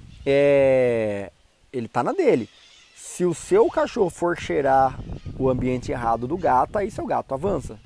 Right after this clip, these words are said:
Se for isso, menos mal, porque aí você tem que trabalhar o seu cão para que ele não vá no território alheio, entendeu? E como você faz isso? Você faz isso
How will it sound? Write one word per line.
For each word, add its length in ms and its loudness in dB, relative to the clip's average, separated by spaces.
Se 160 -8
for 180 -2
isso, 300 -6
menos 280 0
mal, 240 2
porque 140 -6
aí 60 0
você 160 -12
tem 100 -4
que 40 -10
trabalhar 340 0
o 60 -4
seu 240 -2
cão 340 -4
para 300 4
que 100 -8
ele 100 -2
não 200 -2
vá 280 2
no 240 0
território 500 -2
alheio, 380 -2
entendeu? 400 -2
E 80 -10
como 220 0
você 180 -8
faz 240 -2
isso? 200 -10
Você 280 -6
faz 260 -2
isso 260 -10